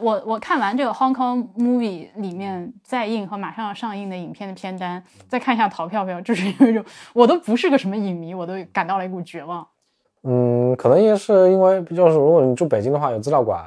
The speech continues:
Speaker 2: 资料馆类似定位的，它就是常年放这种。
Speaker 1: 对，但它就那
Speaker 2: 对，就那一家。
Speaker 1: 对啊，全中国也
Speaker 2: 说是苏州要办一个分馆。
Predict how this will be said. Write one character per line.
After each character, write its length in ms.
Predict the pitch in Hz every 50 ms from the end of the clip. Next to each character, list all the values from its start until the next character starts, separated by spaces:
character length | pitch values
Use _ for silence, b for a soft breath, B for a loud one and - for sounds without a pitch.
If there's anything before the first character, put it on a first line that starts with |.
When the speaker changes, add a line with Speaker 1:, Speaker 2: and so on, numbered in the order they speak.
| 82 87 85
Speaker 2:
资 120 | - 127
料 60 | 131
馆 180 | 120 92 85 92
类 100 | 117 110
似 160 | 104 - 107
定 160 | 101 107 98
位 140 | 98 92 82
的， 60 | 82
它 100 | 90 98
就 160 | 95 - 98
是 40 | 92
常 200 | 87 - 90 90
年 160 | 90 87 87
放 240 | 87 - 101 90 87
这 80 | 90 87
种。 260 | 82 80 76 76 _ _ _ _ _ _ _ _ _ _
Speaker 1:
对， 260 | - 370 349 262 226
但 160 | 196 240 262 269
它 100 | 277 277
就 160 | 277 285 269
那 320 | 254 247 233 214 202 - - _ _ _ _ _
Speaker 2:
对， 160 | - 110 101
就 80 | 98 110
那 100 | 107 107
一 80 | 104 98
家。 320 | 92 98 90 80 85 87 - 226 -
Speaker 1:
对 140 | - 226 156
啊， 100 | 113 - - - - _
全 200 | - - 226 214
中 140 | 247 - 170
国 80 | 175
也 20 | 190
Speaker 2:
说 100 | 170 -
是 100 | - -
苏 100 | - 175
州 200 | 170 175 175 175
要 180 | 175 165 135 113
办 300 | 104 - 123 113 104 101
一 40 | 101
个 60 | 101
分 220 | - - 127 123
馆。 120 | 110 92